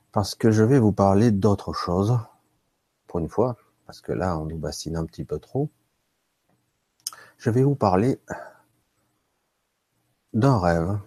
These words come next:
d'un rêve perturbant que j'ai fait la nuit dernière. Mais ce qui est intéressant, c'est que j'ai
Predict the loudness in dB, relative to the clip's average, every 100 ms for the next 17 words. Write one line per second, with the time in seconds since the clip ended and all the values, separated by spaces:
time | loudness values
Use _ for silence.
0 | _ _ _ _ _ _ -2 2 4 2
1 | 2 0 -2 -4 0 2 2 -2 -4 -4
2 | -6 -4 -4 -4 -4 -4 0 0 -2 -4
3 | -4 -6 _ _ _ _ _ _ _ _
4 | _ _ _ _ _ _ _ _ _ _
5 | _ -12 -6 -4 0 2 2 2 4 2
6 | 2 0 0 0 -2 -2 -2 -2 -4